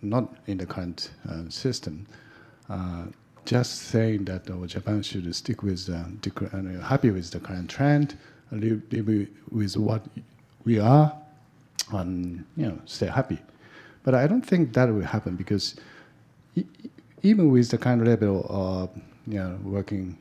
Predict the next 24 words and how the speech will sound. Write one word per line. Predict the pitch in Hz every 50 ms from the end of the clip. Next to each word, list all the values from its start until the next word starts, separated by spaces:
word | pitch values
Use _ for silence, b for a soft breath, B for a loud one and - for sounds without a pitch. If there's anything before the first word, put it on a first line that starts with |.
| _ -
age | 113 101 95 90 - -
group | - 101 98 95 92 - -
population, | - 90 - - 95 92 90 92 - - - 120 123 B B B B B B B B B B B B
I | - 123
don't | 160 175 151
think | - 127 110 104
we | 98
can | 95 95 92
sustain | - - 92 - - - 92 92 92
the | 85 90
social | - - 92 - - 87
system, | - - 104 - - 92 90 85
social | - - 92 - - 92
security, | - - - - - 151 151 143 143 - 139 135 135 131 127 B B B B B B
and | - 92 90
the | 87
G | 87 95 95
D | 92 92
P, | 90 - - 151 147 143 147 143 147 -
even, | 143 151 165 147 139 135 131 127 120 120 - - -
you | 196 170
know, | 117
fixing | - - 160 156 - - - 156 147 143 135 127 127 123
roads. | 113 127 135 139 143 147 143 - -